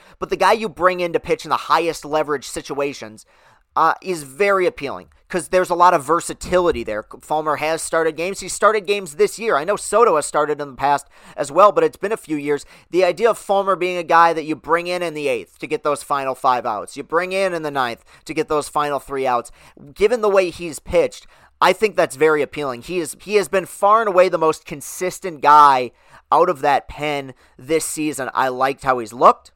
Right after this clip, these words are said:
And, you know, I, I, during rain delays, they show all these, like, inside the, the Tigers, uh, videos, the, these, uh, F S D, or I'm sorry,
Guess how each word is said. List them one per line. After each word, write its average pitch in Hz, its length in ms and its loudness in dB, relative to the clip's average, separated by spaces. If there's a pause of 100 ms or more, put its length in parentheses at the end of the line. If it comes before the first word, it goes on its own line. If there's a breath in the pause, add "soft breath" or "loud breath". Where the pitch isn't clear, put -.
And, 185 220 -2
you 202 160 -4
know, 196 80 6
I, 180 280 4
I, 196 200 6
during 196 400 0
rain 175 220 -2
delays, 147 440 2
they 143 140 -2
show 156 280 2
all 147 120 2
these, 139 180 -6
like, 131 160 -6
inside 143 640 -2
the, 139 220 -10
the 135 140 -10
Tigers, 135 640 -4
uh, 131 140 -6
videos, 127 580 -4
the, 135 160 -10
these, 123 440 -16
uh, 131 160 -2 (100)
F 151 160 -4
S 139 220 -4
D, 143 340 -10 (160 soft breath)
or 165 100 4
I'm 185 100 2
sorry, 135 360 0